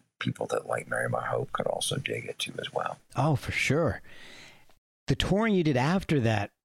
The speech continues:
Speaker 2: was what introduced me to you guys, I, to you and the, the band. I went to go see, uh, Maria McKee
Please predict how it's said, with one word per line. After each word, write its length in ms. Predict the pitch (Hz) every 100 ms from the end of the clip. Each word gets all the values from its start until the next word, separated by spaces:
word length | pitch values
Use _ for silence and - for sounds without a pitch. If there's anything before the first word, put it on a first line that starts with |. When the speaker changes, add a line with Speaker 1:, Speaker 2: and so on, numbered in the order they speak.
| -
Speaker 2:
was 380 | 131 113 95 127
what 320 | 123 120 - _ _ _
introduced 540 | 147 139 120 131 127 -
me 200 | 135 120 -
to 120 | -
you 140 | 131 180
guys, 340 | 107 90 -
I, 260 | 120 117 - _ _ -
to 100 | -
you 180 | 131 131
and 320 | 131 135 123
the, 60 | 117
the 160 | 110 110
band. 300 | 143 160 - - - - - - _ _ _ -
I 120 | 127
went 180 | 139 160
to 100 | 156
go 140 | 143 139
see, 480 | - 156 143 135
uh, 240 | 127 120 117
Maria 280 | 117 139 139
McKee 640 | 127 - 226 156 90 -